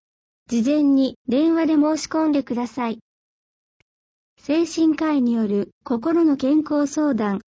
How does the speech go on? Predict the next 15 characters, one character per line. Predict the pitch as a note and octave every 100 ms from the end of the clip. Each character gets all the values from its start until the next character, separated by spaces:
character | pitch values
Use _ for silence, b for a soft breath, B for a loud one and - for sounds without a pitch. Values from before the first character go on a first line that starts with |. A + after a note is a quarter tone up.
| _ _ _ _ _ _ _ _ -
二 | B3 C4
月 | D#4 E4 - C#4 -
十 | D4 F4+
九 | F4 F4+
日 | E4 C#4+ - G#3 F#3+
木 | A3+ A#3+ - F4
曜、 | E4+ E4 A#3 -
午 | - D#4
後 | D#4+ D4+
一 | C#4 F4
時 | F4
か | E4 B3
ら | A#3
三 | A3+ E4 E4+
時。 | C#4 G3